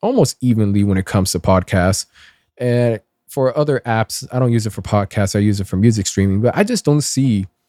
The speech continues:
Spotify edging out Apple on this, uh, by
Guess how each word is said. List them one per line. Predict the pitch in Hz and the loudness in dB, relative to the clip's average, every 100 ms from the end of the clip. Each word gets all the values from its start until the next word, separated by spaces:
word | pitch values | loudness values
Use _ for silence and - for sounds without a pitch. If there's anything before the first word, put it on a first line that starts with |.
| _ _ | _ _
Spotify | - - 127 123 - 113 | -14 -2 0 0 0 -2
edging | 85 107 107 | 0 0 0
out | 98 87 | 0 0
Apple | 120 98 | 0 0
on | 87 85 | -4 -6
this, | - - - _ _ _ _ _ _ _ - | -8 -10 -12 _ _ _ _ _ _ _ -8
uh, | |
by | 123 123 110 | -2 0 -2